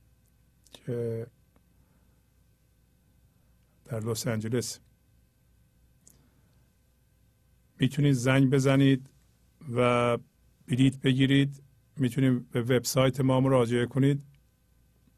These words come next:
وبسایت دبلیو دبلیو دبلیو دات پرویز شهبازی دات کام. از اونجا می‌تونید بلیت بخرید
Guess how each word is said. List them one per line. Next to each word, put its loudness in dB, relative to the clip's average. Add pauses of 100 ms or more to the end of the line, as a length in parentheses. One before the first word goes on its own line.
(3000)
وبسایت -2 (1160)
دبلیو 0
دبلیو -4
دبلیو -6
دات -2
پرویز -2
شهبازی -2
دات -2
کام. 0
از -2
اونجا 0
می‌تونید 0
بلیت -2
بخرید 0